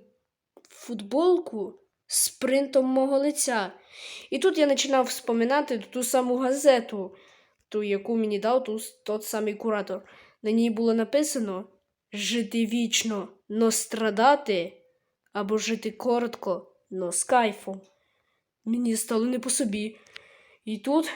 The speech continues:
як я тільки вспоминав це в своїй голові, на хлопчикові було написано:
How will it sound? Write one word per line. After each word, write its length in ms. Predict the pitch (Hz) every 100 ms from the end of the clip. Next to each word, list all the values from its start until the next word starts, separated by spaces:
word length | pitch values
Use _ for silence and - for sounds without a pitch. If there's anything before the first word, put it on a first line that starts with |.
| - - - - -
як 240 | 233 226 247
я 60 |
тільки 340 | 240 262 233 220
вспоминав 720 | - - 247 247 254 247 202
це 220 | - 196 - - -
в 80 | -
своїй 640 | - - 240 220 233 233
голові, 640 | 214 226 233 226 254 294 - - _ _ _ _ _ _ 226 - _ _ _ _ _
на 120 | 220
хлопчикові 800 | 214 - 254 262 - 247 262 226
було 240 | 208 226 226
написано: 640 | 208 214 208 - 202 190